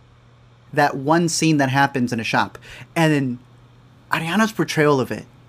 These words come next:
not only does she do some-, she not only does something different with it,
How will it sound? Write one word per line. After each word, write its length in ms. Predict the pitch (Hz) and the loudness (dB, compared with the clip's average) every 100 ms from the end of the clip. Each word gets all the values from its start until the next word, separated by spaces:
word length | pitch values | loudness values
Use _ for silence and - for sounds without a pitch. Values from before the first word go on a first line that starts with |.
| - - - | -20 -20 -6
not 240 | 156 202 | 0 2
only 440 | 214 208 202 165 - - - - | 4 4 4 0 -4 -14 -20 -6
does 140 | - 165 | 0 0
she 100 | 143 | 2
do 200 | 151 165 | 2 2
some-, 400 | 175 151 - - - 165 156 165 - | 2 0 -4 -16 -18 -18 -14 -12 -2
she 160 | 202 | -2
not 280 | 170 233 247 | 0 2 2
only 180 | 240 196 | 2 2
does 200 | 165 180 | 2 2
something 320 | 180 170 143 | 0 0 -2
different 340 | - 127 180 196 | 0 0 0 0
with 140 | 214 | 0
it, 180 | 247 | 0